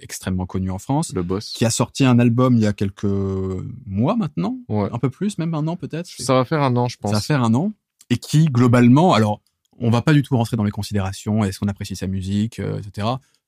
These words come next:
Speaker 1: Tout ce qu'on peut dire, je pense qu'on sera d'accord là-dessus, c'est que n'importe qui a le droit de sortir un album.
Speaker 2: Oui, c'était
Speaker 1: Après, on juge si on aime ou pas, euh, ce
Speaker 2: Mm.
Speaker 1: qu'il fait, et voilà, on, on peut être plus ou moins difficile, et cetera. Euh,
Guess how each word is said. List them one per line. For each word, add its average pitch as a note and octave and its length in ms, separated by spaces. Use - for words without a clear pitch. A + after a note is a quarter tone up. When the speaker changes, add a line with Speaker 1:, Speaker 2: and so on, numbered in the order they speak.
Speaker 1:
Tout - 100
ce - 60
qu'on G#2+ 80
peut G#2 100
dire, A2 180
je - 80
pense G#2+ 160
qu'on G2+ 100
sera G2 140
d'accord G2 200
là-dessus, G2 220
c'est - 160
que - 120
n'importe - 280
qui - 80
a G#2 40
le G2+ 60
droit F#2+ 120
de - 40
sortir - 240
un F2+ 60
album. G#2 320
Speaker 2:
Oui, E3 140
c'était - 120
Speaker 1:
Après, A2+ 260
on G#2 220
juge A#2 320
si A#2+ 60
on G#2 120
aime G2+ 140
ou F#2 60
pas, G#2 360
euh, F#2+ 80
ce G#2+ 80
Speaker 2:
Mm. - 20
Speaker 1:
qu'il - 100
fait, A2+ 280
et - 20
voilà, G2+ 200
on, F2+ 180
on F2+ 80
peut F2+ 120
être - 200
plus - 220
ou - 40
moins F2+ 120
difficile, F2 400
et F2+ 80
cetera. G#2 320
Euh, F#2+ 200